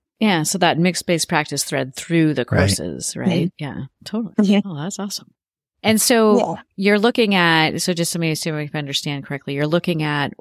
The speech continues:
Speaker 1: what the threads are and then how to communicate, make those more apparent for students as they're going through it? Is
Speaker 3: Mm-hmm.
Speaker 1: that
Speaker 3: And helping them to draw their own threads as well.
Speaker 1: I see. I see. Yeah, that makes sense.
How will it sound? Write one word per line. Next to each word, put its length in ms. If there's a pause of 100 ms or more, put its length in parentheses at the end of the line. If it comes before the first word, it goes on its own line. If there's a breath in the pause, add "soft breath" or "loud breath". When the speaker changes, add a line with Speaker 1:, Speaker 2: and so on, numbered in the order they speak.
(120)
Speaker 1:
what 380
the 100
threads 400
are 340
and 200
then 220
how 280
to 600
communicate, 720
make 260
those 480 (140)
more 260
apparent 400
for 80
students 440
as 240
they're 120
going 240
through 220
it? 140 (840)
Is 140
Speaker 3:
Mm-hmm. 100
Speaker 1:
that 220
Speaker 3:
And 100
helping 320
them 140
to 120
draw 320
their 220
own 160
threads 360
as 180
well. 300 (300)
Speaker 1:
I 60
see. 340 (340)
I 40
see. 380
Yeah, 140 (160)
that 60
makes 220
sense. 280